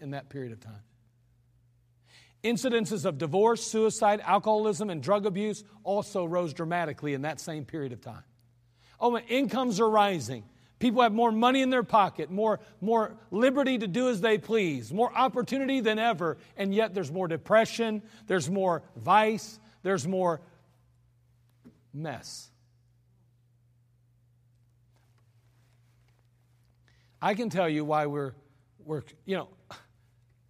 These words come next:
I can tell you why we're experiencing the same crisis today.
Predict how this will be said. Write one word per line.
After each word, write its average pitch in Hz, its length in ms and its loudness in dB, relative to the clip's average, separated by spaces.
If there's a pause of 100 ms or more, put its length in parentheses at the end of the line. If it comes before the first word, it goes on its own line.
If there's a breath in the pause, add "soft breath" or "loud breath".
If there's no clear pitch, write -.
(720)
I 196 80 -4
can 233 140 -4
tell 226 100 0
you 208 80 0
why 190 160 2
we're 170 120 -4
experiencing 175 460 -8
the - 60 -12
same 175 220 -6
crisis - 460 -6
today. 147 380 -10